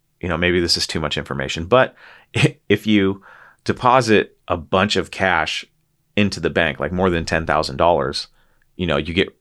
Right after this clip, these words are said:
you get flagged, and they're like, "Okay, we need to, you know, talk to you about this money," or whatever. You need to declare it or something like that. So I had a bunch of money that I was waiting to deposit, and, you know, I was actually thinking about that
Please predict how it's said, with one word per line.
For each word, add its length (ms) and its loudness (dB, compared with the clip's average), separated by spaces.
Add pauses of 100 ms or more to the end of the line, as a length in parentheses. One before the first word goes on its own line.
you 160 -6
get 220 -2 (400)
flagged, 480 0 (180)
and 120 -4
they're 80 -4
like, 220 -2
"Okay, 280 -2
we 120 -4
need 140 -4
to, 240 -4 (140)
you 120 -8
know, 120 -4
talk 320 0
to 80 -4
you 60 0
about 220 -2
this 160 -6
money," 240 -4
or 60 -4
whatever. 420 0
You 100 -4
need 200 -4
to 60 -12
declare 500 -2
it 60 -2
or 60 -6
something 340 -2
like 180 -6
that. 220 0
So 280 0 (420)
I 80 -2
had 160 0
a 40 0
bunch 200 -2
of 60 -2
money 220 0
that 120 2
I 40 4
was 140 -2
waiting 260 2
to 120 -8
deposit, 580 0 (480)
and, 460 -2 (1600)
you 160 -2
know, 440 0 (1120)
I 60 2
was 120 -2
actually 260 0
thinking 340 0
about 240 0
that 160 0